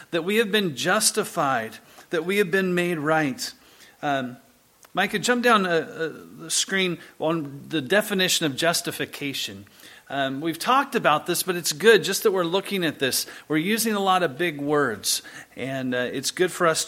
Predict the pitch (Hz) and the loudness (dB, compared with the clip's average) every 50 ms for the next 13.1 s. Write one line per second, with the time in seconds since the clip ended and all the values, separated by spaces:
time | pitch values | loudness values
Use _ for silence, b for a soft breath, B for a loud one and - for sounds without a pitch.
0 | - - 156 135 131 131 135 143 151 165 160 135 127 113 101 B B B B B | -4 -6 -6 -6 -6 -6 -4 -2 -2 -2 -2 -2 -4 -4 -6 B B B B B
1 | B B 139 135 202 233 233 240 - 262 226 247 233 240 - 180 160 156 - - | B B 2 4 6 6 6 2 -2 -2 -2 -2 -2 0 2 0 2 2 -2 -2
2 | 170 165 165 160 156 156 151 139 135 - B B B B B B 135 135 170 160 | -2 -2 -2 0 0 0 0 0 -4 -6 B B B B B B -2 0 0 0
3 | 143 143 175 208 220 240 247 240 240 - 175 160 139 147 143 190 185 190 208 226 | 2 4 4 6 6 6 4 4 0 -6 -6 -6 -6 -2 0 2 4 4 4 4
4 | 226 247 - - - 175 147 135 123 117 131 131 151 - - _ _ _ _ B | 2 0 -2 0 0 0 0 0 -2 -4 -8 -12 -14 -18 -20 _ _ _ _ B
5 | B B B B B B B B - 135 180 - - - - - 196 214 226 254 | B B B B B B B B -6 -6 -6 -4 -2 -6 -4 -2 0 2 2 4
6 | 269 277 277 269 247 202 185 180 180 185 208 220 214 214 - - - _ _ _ | 4 4 4 4 4 2 2 0 0 -2 -2 -2 -4 -6 -8 -16 -20 _ _ _
7 | _ - _ b b b b b b b - 160 165 - - 233 226 240 233 - | _ -20 _ b b b b b b b -6 -6 -6 -2 4 4 6 6 6 4
8 | - 190 175 165 165 135 160 160 151 135 113 107 - 180 190 147 123 107 - - | 2 0 0 0 -2 -2 -2 -4 -4 -6 -6 2 6 8 8 8 6 4 0 0
9 | - - - 139 139 135 131 123 139 160 180 196 185 - - 123 110 - - - | 0 -2 -6 -6 -6 -6 -4 0 2 2 2 2 0 -2 -4 -4 -4 -4 -2 -2
10 | - - - - - B B B B B B B B - - 160 156 - - - | -2 -2 -4 -8 -14 B B B B B B B B -8 -6 -6 -6 -4 -8 -4
11 | - 226 226 220 226 226 220 220 185 151 131 151 143 139 147 160 156 151 151 - | 0 2 4 4 2 2 0 -2 -4 -4 -2 -4 -2 0 2 2 2 0 -2 -6
12 | 139 123 120 127 131 135 120 127 123 - - - - 101 92 - - - - - | -8 -8 -6 -6 -6 -6 -6 -6 -8 -8 -10 -10 -14 -16 -16 -14 -12 -12 -10 -10
13 | - | -12